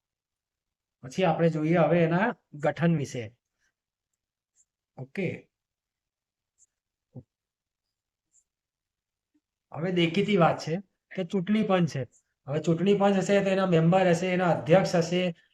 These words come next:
એને કઈ રીતે ચૂંટવામાં આવશે, એની નિમણૂક કોણ કરશે, એ બધી વાતોનો પણ ઉલ્લેખ હોવો જોઈએ.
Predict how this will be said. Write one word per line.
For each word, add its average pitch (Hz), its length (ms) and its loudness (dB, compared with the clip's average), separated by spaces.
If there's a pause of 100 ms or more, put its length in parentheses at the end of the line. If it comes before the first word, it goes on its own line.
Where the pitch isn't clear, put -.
(140)
એને 180 460 4 (580)
કઈ 185 240 2
રીતે 190 240 0
ચૂંટવામાં 185 640 0
આવશે, 170 420 2
એની 165 320 -2
નિમણૂક 175 420 6
કોણ 185 200 0
કરશે, 170 360 0
એ 165 200 0
બધી 170 220 4
વાતોનો 175 380 2
પણ 180 140 -2
ઉલ્લેખ 175 320 4
હોવો 156 220 0
જોઈએ. 170 380 2